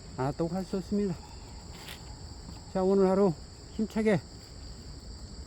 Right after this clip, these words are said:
잠자리를 털고 일어나서 눈을 떠서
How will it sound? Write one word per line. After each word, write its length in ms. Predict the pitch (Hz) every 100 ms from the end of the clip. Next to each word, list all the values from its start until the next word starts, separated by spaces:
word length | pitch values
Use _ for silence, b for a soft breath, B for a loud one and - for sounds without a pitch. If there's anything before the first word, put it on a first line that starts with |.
| -
잠자리를 420 | 170 170 180 170
털고 380 | 165 175 175 185 -
일어나서 440 | 170 190 202 175 170 - - - - -
눈을 180 | 185 185
떠서 280 | 190 180